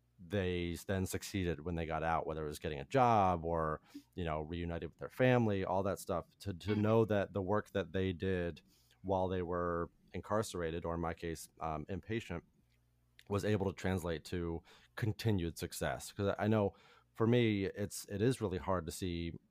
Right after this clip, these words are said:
Speaker 1: as you said, people being frequent flyers, just knowing that you know, that, that life for them outside of that system is so difficult. And, and there's always different reasons, right?
Speaker 2: Mm-hmm.
Speaker 1: Whether it's in Brooks's case,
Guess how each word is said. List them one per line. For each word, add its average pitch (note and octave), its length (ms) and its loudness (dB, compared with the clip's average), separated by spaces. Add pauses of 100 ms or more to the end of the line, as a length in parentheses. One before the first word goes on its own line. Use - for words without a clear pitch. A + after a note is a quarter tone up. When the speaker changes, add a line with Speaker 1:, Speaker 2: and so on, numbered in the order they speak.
Speaker 1:
as F#2 140 -4
you F#2+ 80 -2
said, E2 240 -6
people F2 240 -6
being E2+ 220 -4
frequent F2 380 -8
flyers, D2+ 580 -6 (120)
just F#2+ 200 -8
knowing F#2 380 -2
that E2 340 -2 (960)
you G2+ 100 -2
know, E2 200 -2
that, E2 260 -2 (120)
that F2 200 -6
life G2 240 -2
for G#2 140 -6
them F#2 200 0
outside F2+ 580 -2
of E2 120 -8
that F2 180 -4
system E2 560 -6
is F#2+ 340 -4
so F#2+ 280 -4
difficult. D#2+ 500 -4
And, C#3 120 4
and C#3+ 220 2
there's C#3 120 2
always C3+ 240 4
different G2+ 300 -2
reasons, E2 500 -8
right? E2 260 -2
Speaker 2:
Mm-hmm. F#3 200 -6 (140)
Speaker 1:
Whether F2 300 -2
it's - 300 -6
in E2+ 180 -4
Brooks's G2+ 380 -4
case, E2 440 -6